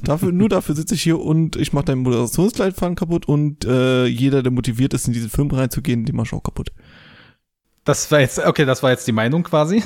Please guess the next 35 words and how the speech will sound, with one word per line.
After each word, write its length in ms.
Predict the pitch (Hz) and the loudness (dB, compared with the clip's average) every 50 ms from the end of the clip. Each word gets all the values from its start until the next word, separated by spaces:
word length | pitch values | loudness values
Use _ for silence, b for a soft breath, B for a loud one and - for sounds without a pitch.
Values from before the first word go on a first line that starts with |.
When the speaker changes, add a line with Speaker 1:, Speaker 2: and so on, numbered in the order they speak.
| - | 0
Speaker 1:
<laughs> 80 | - - | 0 0
Das 240 | 170 156 - - - | 0 -2 0 0 0
war 120 | 156 143 | 2 2
quasi 520 | - - - 139 139 147 156 160 151 147 139 | 0 0 0 0 2 2 4 4 4 2 2
die 100 | 135 135 | 2 2
Meinung 340 | 127 131 127 131 143 131 127 | 2 2 4 4 4 4 2
in 80 | 117 | 0
Kurzform. 440 | 113 - - 135 135 - - 120 - | -2 0 0 0 0 0 -2 -2 -2
Ich 160 | 156 156 - - | -2 -2 -2 -2
bin 180 | 160 156 156 | -2 0 2
nicht, 380 | 165 175 - - - - - - - | 0 0 -2 -4 -6 -6 -6 -6 -4
äh, 300 | - - - - - - | -4 -4 -4 -4 -2 0
amused 560 | 135 135 135 143 156 170 190 - - - - - | 2 2 4 4 4 2 2 0 -2 -4 -4 -4
aus, 500 | - - 123 - - - - - - - | -2 -4 -4 -4 -6 -8 -10 -8 -6 -4
äh, 580 | 120 120 120 120 120 117 117 120 123 123 - - - B B B B B B B B B B B B - | -2 -2 -2 -2 -2 -2 -2 -2 -4 -4 -6 -6 -10 B B B B B B B B B B B B -8
aus 120 | - - | -4 -2
dem 100 | - 113 | -2 0
Film 240 | - - 131 131 127 | 0 2 0 0 0
quasi 240 | - 110 113 113 113 | 0 -2 -2 -2 -2
rausgegangen. 680 | 107 113 - - - 127 - 117 113 113 127 123 127 - - - _ - _ | 0 0 0 -2 -2 -4 -4 -2 -2 -2 -2 -2 -4 -6 -10 -16 _ -10 _
Es 120 | - - | -6 -4
gibt 180 | - 240 - - | -2 -2 0 0
eben 160 | 208 196 190 | 2 2 4
Elemente, 420 | 185 180 180 170 170 165 180 175 156 | 4 4 4 4 2 2 2 0 0
die 280 | 139 143 135 139 139 | 0 2 2 4 4
sind 300 | 131 135 131 131 123 - | 2 2 0 0 0 0
durchaus 460 | - 127 131 135 - - 117 113 - - | 0 2 2 0 0 -2 -2 -4 -2 -4
gelungen, 420 | - 120 120 117 120 120 123 - | -2 -2 0 0 0 0 -2 -2
andere 380 | - 131 117 - 113 110 120 113 | -2 -2 0 0 -2 -2 -4 -4
Sachen, 480 | - 104 104 - 120 117 107 139 - b b b b b b b b b b b b b b b b b b b b b b _ _ _ | -4 -6 -4 -4 -4 -4 -4 -6 -8 b b b b b b b b b b b b b b b b b b b b b b _ _ _
ja, 120 | - - - | -6 -6 -4
sind 240 | - 120 131 139 123 | -4 -2 -2 -2 0
eher, 840 | - 117 127 127 127 123 120 120 92 95 117 117 110 110 107 101 95 - | 0 2 2 2 4 2 2 2 0 0 0 0 2 2 2 0 0 -2
äh, 100 | - 110 | -2 -4
amateurhaft. 840 | 110 95 90 - - - - 113 120 127 - - - - - B | -4 -2 -2 -4 -4 -2 -4 -4 -6 -6 -8 -8 -6 -6 -6 B